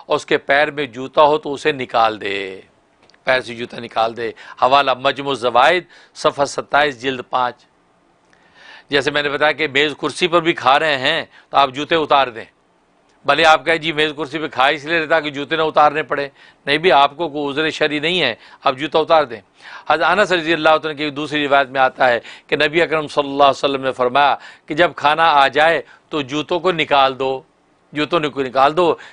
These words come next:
ये तुम्हारे कदमों के लिए राहत बख्श है, ये तुम्हारे कदमों के लिए राहत बख्श है। मु-, हवाला मुस्नद दारमी, कंजुल उम्माल,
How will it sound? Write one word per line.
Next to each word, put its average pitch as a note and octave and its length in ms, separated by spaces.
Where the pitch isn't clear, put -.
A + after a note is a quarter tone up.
ये D#3+ 100
तुम्हारे D#3+ 420
कदमों D#3 340
के D3+ 160
लिए D#3+ 180
राहत C#3 400
बख्श C3 380
है, A2 340
ये D3 80
तुम्हारे C#3+ 400
कदमों D#3+ 300
के D#3+ 100
लिए D3+ 100
राहत C3+ 280
बख्श B2+ 320
है। B2+ 200
मु-, C#3+ 320
हवाला C#3 480
मुस्नद C#3+ 560
दारमी, D3+ 500
कंजुल D3 320
उम्माल, C3+ 480